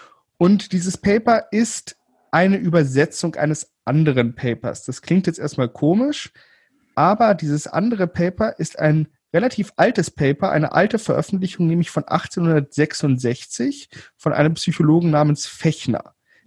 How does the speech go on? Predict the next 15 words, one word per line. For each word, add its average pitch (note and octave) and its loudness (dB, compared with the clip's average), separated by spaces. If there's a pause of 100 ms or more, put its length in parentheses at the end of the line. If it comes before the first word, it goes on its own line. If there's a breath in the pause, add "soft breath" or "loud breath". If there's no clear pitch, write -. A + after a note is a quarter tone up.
Das - -6
ist D3 -4
ein B2+ 0
deutscher E3+ 2
Psychologe, G3 0
der D3 2
als - -2
großer F3+ 2
Pionier D#3 4
der C#3 2
Ästhetikforschung G3 -2
und - -6
der - -4
Experimentalpsychologie C3 0
gilt. C#3 2